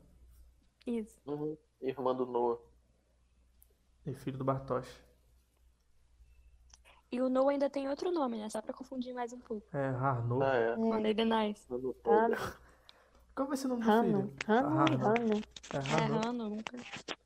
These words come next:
Speaker 3: Aí ele... Aí aparece a cara do Bartosz lá. Eita! <laughs>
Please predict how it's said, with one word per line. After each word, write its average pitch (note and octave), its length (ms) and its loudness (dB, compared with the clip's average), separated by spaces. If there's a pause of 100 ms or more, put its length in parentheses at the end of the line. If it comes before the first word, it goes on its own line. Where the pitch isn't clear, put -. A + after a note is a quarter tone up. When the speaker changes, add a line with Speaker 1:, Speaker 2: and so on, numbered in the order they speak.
(880)
Speaker 3:
Aí B2+ 280 0
ele... C3 360 0
Aí B2+ 140 4
aparece C3 320 0
a - 20 -6
cara C3 180 0
do C3 100 -4
Bartosz B2+ 480 -4
lá. C3 200 -4
Eita! - 680 -4 (140)
<laughs> - 440 -10